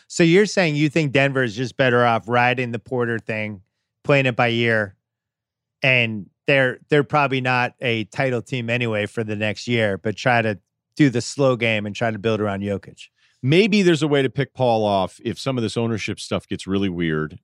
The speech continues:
Speaker 2: and maybe the Thunder are one of those teams with whatever the cap is gonna be, which is a whole nother discussion about some of these monster contracts. But I think it would all get scaled a little bit with the C B A anyway.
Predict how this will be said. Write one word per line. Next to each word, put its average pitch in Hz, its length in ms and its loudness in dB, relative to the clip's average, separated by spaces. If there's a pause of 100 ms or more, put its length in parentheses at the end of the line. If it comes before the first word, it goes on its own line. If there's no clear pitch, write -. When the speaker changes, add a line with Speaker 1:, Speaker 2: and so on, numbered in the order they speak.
Speaker 2:
and 87 140 -4
maybe 98 240 0
the 87 100 -4
Thunder 92 480 -2
are 85 140 0
one 87 160 0
of 80 60 -4
those 82 220 -6
teams 80 680 -6
with 92 320 0
whatever 90 320 -2
the 92 80 -10
cap 87 340 -4
is 82 100 -10
gonna 82 180 -4
be, 78 200 -2
which 78 160 -8
is - 80 -12
a 78 60 -10
whole 90 140 0
nother 85 260 0
discussion 73 720 -8 (280)
about 82 300 -2
some 92 160 -4
of 80 80 -4
these 69 180 -6
monster 80 600 -4
contracts. 90 520 -4
But 87 120 -4
I 78 40 0
think 127 200 -4
it - 20 0
would 104 100 0
all 98 140 2
get 82 160 -6
scaled 90 320 -4
a 76 40 -6
little 82 220 -4
bit 76 120 -8
with - 100 -16
the - 60 -16
C - 160 -10
B 71 160 -4
A 64 80 -8
anyway. 69 420 -4